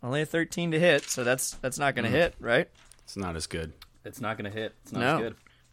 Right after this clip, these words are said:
Speaker 1: That's it. That's, I mean, it's just a baby bear. You guys are, are really just beating up a sick young bear, a bear cub.
Speaker 2: Wow. Doesn't feel
Speaker 3: Just
Speaker 2: good.
Speaker 3: Just, just to make
Speaker 1: And that's
Speaker 3: sure
Speaker 1: the end of the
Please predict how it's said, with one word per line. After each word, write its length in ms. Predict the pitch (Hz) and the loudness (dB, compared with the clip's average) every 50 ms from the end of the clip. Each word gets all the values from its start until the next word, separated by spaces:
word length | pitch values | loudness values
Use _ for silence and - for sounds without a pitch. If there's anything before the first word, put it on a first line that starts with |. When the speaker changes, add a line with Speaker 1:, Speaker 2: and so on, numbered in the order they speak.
| _ - - | _ -10 -8
Speaker 1:
That's 180 | 135 131 - 190 | -8 -4 -2 0
it. 200 | 208 - - _ _ _ _ _ _ _ | -2 -2 -2 _ _ _ _ _ _ _
That's, 320 | 117 120 - - - - - | -2 -2 -2 -4 -8 -10 -6
I 60 | 120 | -2
mean, 240 | 123 139 143 139 131 131 | 0 2 2 0 0 -2
it's 140 | 151 147 | -2 0
just 220 | 160 - 320 - - | 2 0 2 2 2
a 40 | 151 | 6
baby 280 | 135 135 160 196 156 | 8 8 8 8 6
bear. 240 | 113 101 113 110 110 | 4 4 6 6 6
You 140 | 110 117 127 | 4 2 2
guys 260 | - 170 180 190 185 | 4 6 6 6 6
are, 240 | 156 143 139 135 - - - - - | 4 4 2 0 -4 -10 -18 -2 4
are 140 | 131 123 131 | 6 6 8
really 280 | 143 165 185 175 165 | 10 10 10 10 10
just 500 | 147 160 170 - - - - - - 139 - | 8 8 8 10 10 10 8 6 0 -2 2
beating 300 | 170 165 151 143 135 127 | 2 4 4 4 4 4
up 160 | 127 - - | 4 4 4
a 60 | 110 | 6
sick 560 | - - - - 143 139 135 - - - - - _ _ | 6 8 8 10 10 8 8 6 0 -10 -10 -14 _ _
young 520 | - 117 110 117 117 120 120 120 120 110 98 | -4 2 6 8 8 10 8 6 4 4 6
bear, 360 | 98 104 101 95 76 - - _ _ _ _ - | 6 8 8 6 4 0 -6 _ _ _ _ -2
a 100 | 110 110 | -2 2
bear 240 | 90 117 113 110 107 | 6 8 8 8 8
cub. 280 | - 113 95 76 76 - - _ _ _ _ _ - | 6 4 2 2 2 -4 -14 _ _ _ _ _ -4
Speaker 2:
Wow. 300 | 87 87 90 90 82 - - _ _ _ _ - - - - | -2 -2 0 -2 -4 -6 -12 _ _ _ _ -20 -20 -16 -12
Doesn't 180 | - 107 98 92 | -12 -10 -10 -8
feel 120 | - 98 | -6 -6
Speaker 3:
Just 100 | 92 87 | -6 -4
Speaker 2:
good. 180 | 92 92 92 95 - - - - - | -6 -6 -8 -8 -12 -16 -20 -16 -6
Speaker 3:
Just, 340 | - 123 110 - - - - - - - | -2 -2 -2 -2 -4 -10 -14 -16 -12 -4
just 300 | - 131 - - - - | -4 -4 -4 -4 -6 -4
to 400 | - 131 120 117 107 98 92 87 | -2 0 0 2 2 0 -2 -2
make 120 | 117 123 139 | 0 0 4
Speaker 1:
And 100 | 147 160 | 8 8
that's 140 | 175 202 | 8 10
Speaker 3:
sure 60 | 214 220 | 10 10
Speaker 1:
the 40 | |
end 100 | 233 233 | 10 10
of 20 | |
the 40 | 220 | 10